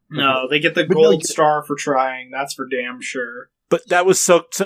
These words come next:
Speaker 3: classic Garrick, right? You know, that, that
Speaker 1: <laughs>
Speaker 3: classic, like, he just starts chuckling, and then it kind of becomes this rolling laughter. And, of course, Kira joins in,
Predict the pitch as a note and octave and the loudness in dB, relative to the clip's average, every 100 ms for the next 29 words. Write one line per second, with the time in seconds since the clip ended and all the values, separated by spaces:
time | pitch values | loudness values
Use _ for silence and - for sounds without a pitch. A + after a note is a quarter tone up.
0 | - - D#3 F3 F#3+ A#2+ A#2+ G#2 - A#2+ | -6 -4 -2 -2 -6 -6 -6 -6 -8 -8
1 | G#2 B2 C#3+ A#2+ A#2 - C#4 A#3 - B3+ | -8 -10 -10 -6 -2 0 2 2 2 0
2 | E3+ - - A2+ G#2+ - A2+ A2 - A2 | 0 -2 -4 -8 -12 -14 -14 -10 -4 -4
3 | G#2+ - - - F#2 G2 F#2+ F#2+ F#2 G2 | -4 -10 -8 -6 -6 -8 -12 -10 -10 -10
4 | A#2 - G2+ - - - - A#2 G#2+ G2+ | -12 -12 -12 -12 -20 -18 -12 -8 -8 -8
5 | - G#2 G#2 G#2 G#2 G2+ G2+ G#2 - G#2 | -12 -8 -8 -8 -12 -10 -10 -10 -12 -12
6 | G2 - - - - A2 A2 A#2 B2 - | -14 -16 -18 -18 -12 -6 -4 -4 -6 0
7 | B2 G#2+ - - A2 A2+ G2+ A2 G#2+ G2+ | 2 2 0 2 4 2 2 0 2 2
8 | F2+ G2+ G2+ G2+ G#2 | 2 2 4 0 -4